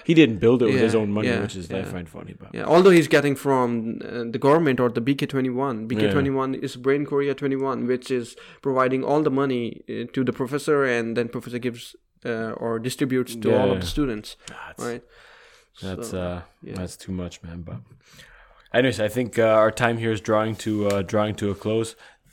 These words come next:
Speaker 1: You, you've, you've given us great insight in, uh, into the, um, into the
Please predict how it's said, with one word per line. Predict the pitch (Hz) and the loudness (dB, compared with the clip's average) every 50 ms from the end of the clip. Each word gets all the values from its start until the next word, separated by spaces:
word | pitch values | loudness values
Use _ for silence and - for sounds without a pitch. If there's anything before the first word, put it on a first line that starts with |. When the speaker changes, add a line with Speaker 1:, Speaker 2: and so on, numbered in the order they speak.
| _ _ _ _ - | _ _ _ _ -20
Speaker 1:
You, | 123 123 135 135 120 117 | -18 -8 -2 0 0 2
you've, | 120 117 117 120 117 104 92 92 98 | 2 2 2 2 0 0 -4 -6 -6
you've | 107 113 113 104 92 | -4 -2 -2 -2 0
given | 123 117 113 113 | 0 0 0 0
us | 107 - | -4 -2
great | - 120 117 117 113 | 2 2 4 4 2
insight | 113 113 113 - 110 110 110 - - | 0 0 0 0 0 0 0 -2 -4
in, | 104 101 98 98 98 95 92 90 | -4 -4 -2 -2 -2 -4 -4 -6
uh, | - - 95 90 87 87 87 87 87 87 87 - - | -8 -8 -8 -8 -8 -8 -8 -8 -8 -8 -10 -10 -8
into | - 110 101 90 - 107 98 | -6 -6 -6 -4 -4 -6 -6
the, | 87 101 95 90 87 87 87 87 90 | -4 -4 -4 -4 -4 -6 -8 -8 -10
um, | - - - - - - 92 - - - - - 127 | -10 -10 -12 -10 -8 -6 -6 -6 -6 -8 -12 -14 -10
into | 120 104 92 101 | -10 -8 -6 -6
the | 92 95 101 95 92 92 90 87 | -6 -4 -4 -6 -6 -6 -8 -10